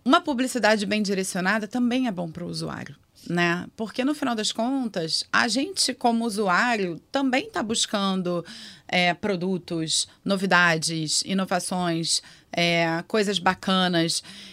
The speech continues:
Então, assim, quando a gente tem o uso de dados pra integ-, entregar, de fato, uma publicidade mais direcionada, é, isso faz bem pra cadeia como um todo,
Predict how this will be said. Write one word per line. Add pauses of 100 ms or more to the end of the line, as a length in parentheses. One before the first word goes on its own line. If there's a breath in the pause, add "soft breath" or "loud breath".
(120)
Então,
assim,
quando
a
gente
tem
o
uso
de
dados
pra
integ-, (480)
entregar,
de
fato,
uma
publicidade
mais
direcionada,
é,
isso
faz
bem
pra
cadeia
como
um
todo,